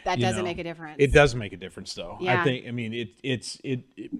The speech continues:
Speaker 2: if you've turned off in, in your marriage five years and, and now you're going through a divorce, you are a different person than the guy that turned,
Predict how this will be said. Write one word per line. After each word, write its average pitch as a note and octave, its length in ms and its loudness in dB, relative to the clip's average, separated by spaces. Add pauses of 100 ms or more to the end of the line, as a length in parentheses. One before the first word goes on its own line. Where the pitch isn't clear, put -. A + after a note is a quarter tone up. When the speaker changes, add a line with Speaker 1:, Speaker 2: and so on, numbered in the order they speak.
(540)
Speaker 2:
if B2+ 160 4
you've F3 160 12
turned F3 220 10
off D3 180 10
in, C#3 100 0
in B2+ 200 2
your B2+ 100 4
marriage A#2 360 2
five A#2 260 2
years A2+ 320 -4
and, G#2 240 -6
and G#2+ 180 -8
now G#2 140 -6
you're G#2 180 -8
going G#2+ 220 -10
through A2+ 140 -8
a G2+ 40 -8
divorce, G#2+ 400 -10
you B2+ 160 -2
are A#2+ 160 -6
a A2 80 -8
different A2+ 260 -12
person A2 300 -10
than G#2+ 140 -12
the G2 80 -14
guy G#2 240 -8
that G#2 120 -12
turned, G#2+ 280 -12